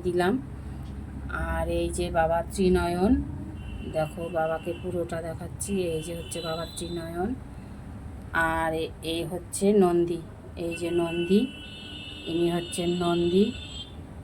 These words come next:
এই যে বাবা ত্রিশূল, দেখো বাবাকে সেবা দিয়েছি। দেখো, এই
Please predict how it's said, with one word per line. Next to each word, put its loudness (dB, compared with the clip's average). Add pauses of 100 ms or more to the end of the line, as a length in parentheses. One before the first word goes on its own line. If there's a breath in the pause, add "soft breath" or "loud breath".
(720)
এই -4
যে -4
বাবা 0
ত্রিশূল, 0 (4000)
দেখো -8 (4000)
বাবাকে 2
সেবা 8
দিয়েছি। 2
দেখো, 0
এই -2